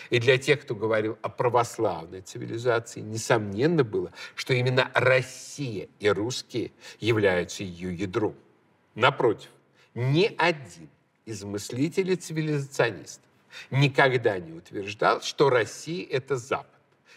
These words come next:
не вливал Россию в Европу в узком смысле. Все подобные построения делались исключительно в логике цивилизационного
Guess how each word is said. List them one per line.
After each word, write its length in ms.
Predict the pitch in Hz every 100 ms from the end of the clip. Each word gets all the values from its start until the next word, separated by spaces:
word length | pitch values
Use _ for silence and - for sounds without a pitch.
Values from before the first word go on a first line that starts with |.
| -
не 320 | 107 113 147
вливал 760 | 170 185 214 190 147 117 101 95
Россию 720 | 90 90 - - 131 202 208
в 60 | 147
Европу 720 | 117 104 101 104 143 143 165
в 160 | 98
узком 320 | 92 - - 131
смысле. 560 | - 98 76 - - _ _ - -
Все 220 | - 165
подобные 500 | 151 139 143 117 120
построения 720 | 135 - 131 160 233 233 185
делались 500 | 113 143 185 196 -
исключительно 640 | 143 - 127 113 175 175 131
в 100 | 98
логике 500 | 113 160 - - 185
цивилизационного 1080 | - 147 127 123 107 - 143 151 143 143